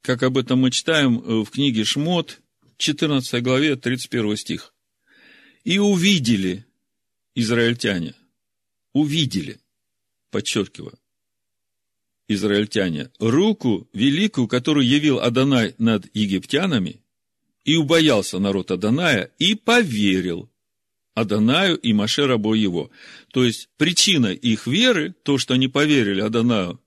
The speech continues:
и Моше, рабу его, стало то, что они увидели. То есть вот те чудеса, ту руку Всесильного, которую явил Адонай над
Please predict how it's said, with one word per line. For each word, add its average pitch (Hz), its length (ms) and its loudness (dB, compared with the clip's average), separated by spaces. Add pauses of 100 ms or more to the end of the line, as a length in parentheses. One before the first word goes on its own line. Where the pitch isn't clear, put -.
(120)
и 110 60 0
Моше, 220 520 2 (400)
рабу 127 360 2
его, 90 300 -2 (440)
стало 156 380 2
то, 226 320 4
что 208 420 2
они 165 380 2
увидели. 160 800 0 (300)
То 127 100 -2
есть 120 160 -2
вот 135 200 -2
те - 160 0
чудеса, 160 640 0 (460)
ту 156 320 2
руку 135 400 2
Всесильного, 143 720 0 (500)
которую 147 480 2
явил 147 320 2
Адонай 147 440 2
над 156 280 0